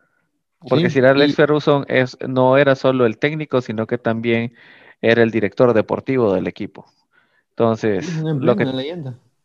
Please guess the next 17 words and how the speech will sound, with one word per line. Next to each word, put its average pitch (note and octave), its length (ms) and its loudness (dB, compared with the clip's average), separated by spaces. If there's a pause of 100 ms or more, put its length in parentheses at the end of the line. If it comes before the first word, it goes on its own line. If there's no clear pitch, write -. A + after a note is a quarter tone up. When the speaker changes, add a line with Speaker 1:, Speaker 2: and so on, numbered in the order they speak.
(480)
Speaker 1:
Sí, - 120 -8
una A2+ 220 0
leyenda, A#2 340 0
o G#2 40 -2
sea, G2+ 180 2
son, B2 440 -2
no B2+ 200 0
son B2+ 240 -2
muchos E3 340 0
los D3+ 220 0
directores C#3 440 -2
técnicos C#3+ 400 -6
así B2+ 200 -2
como B2+ 280 -2
él, C#3 160 0
o B2 60 0
sea, A2 240 -2